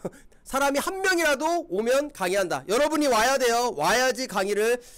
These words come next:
어, 제가 열심히 할 수 있습니다. 그러면 언제? 팔월 이십일 일 날 만나 뵙도록 하죠. 무료 특강입니다. 아마 구월 달에 정규 강의도 할 것 같아요. 어, 구월 달 정규 강의는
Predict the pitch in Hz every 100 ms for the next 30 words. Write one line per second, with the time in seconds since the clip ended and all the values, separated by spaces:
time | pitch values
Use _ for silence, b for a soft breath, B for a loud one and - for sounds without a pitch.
0 | B 151 156 165 160 147 196 247 214 208
1 | 190 - 147 120 120 196 294 - - 196
2 | 214 - 226 294 254 135 - _ _ _
3 | - 214 226 - - 226 233 - - 339
4 | 294 156 113 - - 135 151 143 123 127
5 | 127 - 160 - - 156 190 - 160 127
6 | 113 110 135 214 262 B B B - 190
7 | 240 - 262 320 311 277 269 262 160 202
8 | 240 277 240 214 254 302 190 156 - 123
9 | 113 - 123 - 160 160 165 151 139 160
10 | 175 147 143 220 294